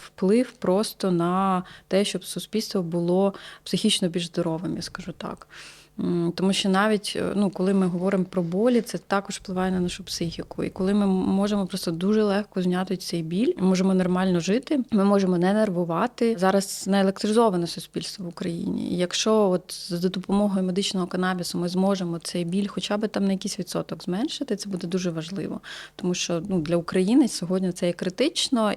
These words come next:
І я вважаю взагалі, що, е, от в цій царині там, да, допомоги, психологічних проблемах, е, проблемах зі здоров'ям Україна має використовувати всі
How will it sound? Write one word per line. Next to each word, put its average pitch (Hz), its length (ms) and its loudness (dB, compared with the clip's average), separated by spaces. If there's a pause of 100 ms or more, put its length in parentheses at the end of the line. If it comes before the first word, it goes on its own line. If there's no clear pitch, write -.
І 180 80 -2
я 196 140 2
вважаю 190 280 0
взагалі, 185 380 -2
що, 185 380 0 (500)
е, 170 460 0
от - 320 -6
в 185 140 -8
цій 208 240 0
царині 180 460 0
там, 165 400 -2
да, 180 280 -2
допомоги, 170 1080 0
психологічних 185 720 0
проблемах, 156 880 -4
е, 160 160 0 (160)
проблемах 170 360 2
зі 175 120 -2
здоров'ям 190 560 4 (180)
Україна 214 460 6
має 196 220 2
використовувати 214 680 0
всі 240 560 2